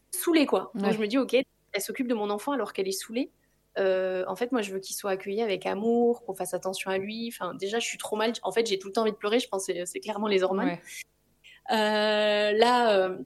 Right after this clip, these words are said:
Speaker 1: le lendemain, euh, je, je, c'est moi qui le change. Du coup, le matin, je me force à sortir du lit et à le changer, mais je suis accompagnée. Et là, en fait, je me rends compte, mais alors, attention, le drame. <laughs> Genre,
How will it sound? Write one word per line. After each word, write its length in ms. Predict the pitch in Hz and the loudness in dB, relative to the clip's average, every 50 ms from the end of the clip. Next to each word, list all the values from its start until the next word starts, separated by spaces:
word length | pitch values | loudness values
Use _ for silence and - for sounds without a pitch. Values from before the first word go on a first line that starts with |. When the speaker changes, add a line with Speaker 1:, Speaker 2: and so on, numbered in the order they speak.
| _ _ _ _ _ _ _ _ _ _ _ _ - - - | _ _ _ _ _ _ _ _ _ _ _ _ -14 -6 0
Speaker 1:
le 140 | 220 220 | 2 4
lendemain, 640 | 220 220 214 214 220 220 220 226 233 233 233 240 226 | 4 4 4 4 4 4 4 4 2 2 2 2 2
euh, 560 | 208 190 190 190 190 190 185 185 185 185 190 - 196 | 4 4 6 6 6 4 4 2 2 0 -2 -2 -4
je, 180 | 190 196 202 - - | -2 0 0 0 0
je, 220 | 190 - 208 202 | -2 -2 -2 -2
c'est 160 | 190 190 - | 0 0 0
moi 140 | 214 208 220 | 0 -2 -2
qui 120 | 220 - 185 | -4 -2 -2
le 80 | 180 | -2
change. 300 | 180 - - 285 302 285 | -2 0 0 0 0 0
Du 100 | 240 226 | -2 -6
coup, 160 | 220 - - | -6 0 0
le 80 | 262 220 | 2 2
matin, 280 | 190 185 185 185 254 254 | 2 0 0 0 0 -2
je 100 | 240 220 | 0 -2
me 80 | 190 | -2
force 240 | 190 - 208 - - | -2 -4 -6 -6 -6
à 40 | 196 | -6
sortir 340 | - 185 175 - - 196 185 | -6 -6 -8 -8 -8 -10 -8
du 120 | 180 190 | -8 -8
lit 220 | 196 220 233 233 | -6 -4 -2 0
et 80 | 220 196 | 0 0
à 80 | 175 175 | 0 -2
le 100 | 175 175 | -2 -6
changer, 480 | - - 202 196 196 196 233 277 320 | -6 -6 -4 -4 -2 0 2 2 2
mais 140 | 294 226 196 | 4 2 2
je 80 | 190 - | 2 2
suis 100 | - 208 | 2 2
accompagnée. 680 | 190 190 - 220 202 208 208 196 202 220 254 302 - - | 2 2 2 0 2 2 2 2 4 2 2 2 2 4
Et 100 | 208 208 | 4 4
là, 100 | 226 247 | 4 4
en 100 | 262 240 | 2 2
fait, 120 | 262 262 | 2 0
je 80 | 240 233 | 0 0
me 80 | 214 | 0
rends 200 | 202 196 202 202 | 0 0 0 0
compte, 280 | 196 240 247 277 269 - | 2 2 2 2 2 0
mais 80 | 185 | -4
alors, 180 | 185 185 185 185 - | -2 -2 -2 -2 -2
attention, 420 | 214 208 - 233 233 226 - - 262 | -4 -4 -2 -2 -4 -2 -2 -2 0
le 100 | 233 214 | 0 0
drame. 400 | 202 202 196 214 214 233 247 - - _ - | 0 -2 -4 -4 -4 -4 -6 -8 -8 _ 0
<laughs> 1600 | 269 262 - - 254 - - - - - _ - - _ _ _ _ - - - - - 349 381 403 - - - _ - - - 240 | 0 0 0 -2 -8 -8 -8 -10 -10 -10 _ -20 -20 _ _ _ _ -20 -20 -20 -8 0 0 2 2 0 -2 -6 _ -18 -10 -4 2
Genre, 400 | 208 254 262 285 349 - - | 6 8 8 8 6 2 -4